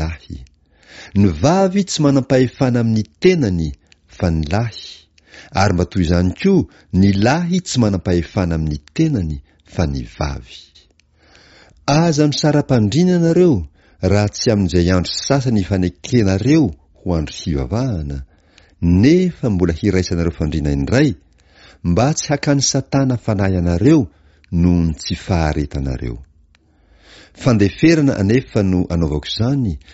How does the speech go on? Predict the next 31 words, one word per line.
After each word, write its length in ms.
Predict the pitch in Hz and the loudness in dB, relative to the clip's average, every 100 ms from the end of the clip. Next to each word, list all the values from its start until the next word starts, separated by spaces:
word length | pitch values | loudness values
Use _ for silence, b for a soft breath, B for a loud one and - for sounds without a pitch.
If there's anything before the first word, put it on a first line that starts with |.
| b | b
fa 420 | - - 101 87 | -14 -4 0 0
tsy 220 | 82 - 104 | -2 -4 -2
mandidy 480 | 80 69 92 73 | -2 -2 -4 -4
aho. 220 | 71 71 - _ _ b b b b b b | -4 -6 -12 _ _ b b b b b b
Fa 220 | - - | -8 -2
tiako 460 | 135 _ - 196 - | -2 _ -2 -2 -2
ho 120 | - | -6
tahaka 480 | - 127 120 117 113 120 | 0 2 2 0 0 0
ahy 280 | 170 156 - | 0 -4 -2
ny 100 | 104 | 0
olona 240 | 98 90 87 | 0 0 0
rehetra, 720 | 87 113 - - - - _ _ b b b | 0 -4 -8 -14 -16 -18 _ _ b b b
kanefa 520 | - 120 139 160 - 123 | -2 2 2 0 -2 -2
samy 500 | - 147 135 127 123 | 0 0 2 2 2
manana 420 | 139 165 160 131 | 2 2 0 0
izay 160 | 98 95 | 0 -2
fanomezam-pahasoavana 1200 | 113 107 104 90 - 101 101 - 120 95 87 85 | 0 0 2 0 -2 -4 -4 0 0 0 -2 -2
nomen'Andriamanitra 840 | 82 82 78 80 78 78 76 78 | 0 0 0 -2 -2 -2 -4 -6
azy 200 | 69 78 | -6 -4
avy, 420 | 131 170 80 71 - b b b b b b | -4 -4 -6 -10 -12 b b b b b b
ka 200 | - 117 | 0 2
ny 140 | 117 104 | 2 2
anankiray 480 | 101 - 123 151 | 2 -2 0 0
toy 200 | 160 123 | 0 0
izao, 480 | 90 82 131 139 110 101 b b - | -2 0 0 0 -4 -8 b b -2
ary 260 | 92 90 | 0 2
ny 100 | 87 | 0
anankiray 380 | 85 85 - 110 | 0 0 -2 -2
toy 180 | 120 92 | 0 -4
izao 220 | 76 71 | -2 -4
kosa. 480 | - - 80 - 71 | -6 -10 -8 -8 -10